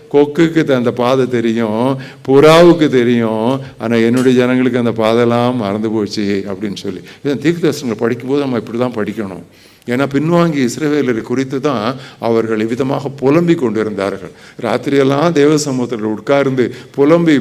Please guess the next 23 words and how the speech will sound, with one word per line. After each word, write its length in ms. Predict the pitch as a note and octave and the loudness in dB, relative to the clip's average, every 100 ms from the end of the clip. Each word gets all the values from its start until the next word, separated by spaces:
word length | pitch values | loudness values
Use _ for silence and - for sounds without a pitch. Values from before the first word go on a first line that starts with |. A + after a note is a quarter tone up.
| - | 2
புலம்பி 640 | B2 C#3 D#3 D3 G#2 A#2 - - | 2 2 2 2 2 -2 -6 -10
அவர்கள் 400 | A2 C3 C#3 C3+ | 0 2 4 2
தங்கள் 280 | B2+ A#2+ A2 | 0 -2 -4
தாடியை 480 | A#2+ B2+ D#3 E3+ D3+ | -4 -2 2 4 2
பீத்துக்கொண்டு, 640 | - A#2 B2 B2 A2+ A2 C#3+ | 2 -4 -4 -4 -2 0 0
மயிரை 360 | B2+ C3 D3 | 2 4 4
பீத்துக்கொண்டு, 720 | C#3+ C3 A#2 A#2+ A2+ G#2 B2+ | 2 0 -2 -4 -4 -2 0
ரெட்டுடுத்தி 540 | C#3 A#2+ A#2+ D3+ A#2+ B2+ | 0 0 0 -2 0 -4
கொண்டு, 460 | A#2+ A2 C3 E3+ D#3+ - | -2 -2 0 -2 -4 -2
தேவ 240 | B2+ D3 | 2 4
சமூகத்திலிருந்து 720 | D3 C#3+ B2+ A#2+ A#2+ A#2 C3+ | 2 0 -2 -2 -4 -4 -2
இவ்விதமான 460 | D#3 C3+ A#2+ B2 A#2+ | 0 0 -2 -4 -4
செய்திகளை 460 | A#2 B2 E3 D#3+ B2 | -2 2 2 2 0
பெற்றுக்கொண்டு 760 | G#2+ G2+ D3+ C3+ A2 F#3 G3 - - | -4 -8 -6 -4 2 2 2 -2 -8
மக்களிடத்துல 520 | A#2 C#3+ C#3 B2+ A#2+ | -4 -2 -2 0 0
வந்து 160 | A2 C3 | 0 -2
சொல்லுனாங்க. 640 | A#2+ A#2 B2 A#2+ A2 G2 F2 - - | -2 -2 -2 -2 -4 -4 -8 -12 -8
அதான் 200 | A2+ D3+ | -2 0
இன்னைக்கு 260 | C#3+ C3 A#2 | 0 -2 -4
நமக்கு 300 | A#2 B2 B2 | -4 -2 0
வருகிற 300 | A#2+ A#2 A2+ | 0 0 0
செய்தி 480 | A#2+ A#2 A#2 G2+ - - | 2 2 2 -2 -4 -4
என்பதை 580 | A#2+ B2 A#2+ A2+ A#2 | 0 2 2 4 2